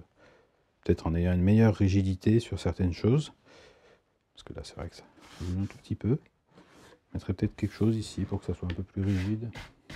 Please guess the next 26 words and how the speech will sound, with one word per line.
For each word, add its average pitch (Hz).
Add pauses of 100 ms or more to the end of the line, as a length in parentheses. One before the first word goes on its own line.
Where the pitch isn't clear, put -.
(260)
Peut-être -
des 87
moyens. 90 (1000)
Mais, 101
euh, 92 (360)
<clears throat> -
en 127
tout 127
cas, 151 (680)
c'est -
quand 98
même 131
pas 131
trop -
mal. 98 (680)
Et -
puis -
ça 92
fonctionne 107
bien 123
et 147
ça 113
me 101
permet 101
de 117
faire, 135